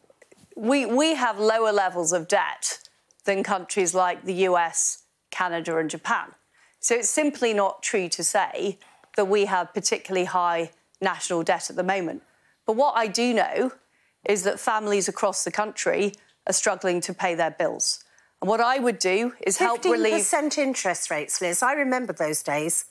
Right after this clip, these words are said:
Speaker 2: I had to pay a mortgage of fifteen percent. Are we going back to that level again?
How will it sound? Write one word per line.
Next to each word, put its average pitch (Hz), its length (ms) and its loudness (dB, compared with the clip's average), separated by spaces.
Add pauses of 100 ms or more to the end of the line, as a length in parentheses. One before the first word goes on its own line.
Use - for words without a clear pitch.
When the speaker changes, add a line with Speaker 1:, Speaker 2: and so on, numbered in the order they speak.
(480)
Speaker 2:
I 262 120 0
had 339 160 0
to 311 60 0
pay 254 200 2
a 233 40 4
mortgage 240 440 0
of 208 100 -2
fifteen 214 380 -2
percent. 202 400 -2
Are - 20 -6
we 214 120 -2
going 277 260 0
back 320 220 -2
to 294 100 -10
that 277 160 0
level 277 240 0
again? 277 320 0